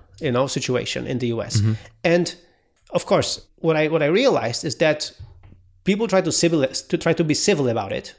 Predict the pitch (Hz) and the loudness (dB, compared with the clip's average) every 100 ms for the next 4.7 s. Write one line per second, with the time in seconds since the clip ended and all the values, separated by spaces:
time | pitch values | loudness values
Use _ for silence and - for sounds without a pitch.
0 | _ - 110 143 190 - _ _ - - | _ -8 -4 -4 -6 -16 _ _ -20 -20
1 | - - 107 143 - 208 247 - - 190 | -4 0 4 4 4 2 2 2 2 2
2 | 180 156 190 117 - - _ - - _ | 2 4 2 2 -8 -18 _ -20 -20 _
3 | 151 165 202 214 165 185 143 190 170 190 | 2 4 4 4 4 4 6 4 4 2
4 | 135 117 - - - - | 2 0 -4 -12 -20 -12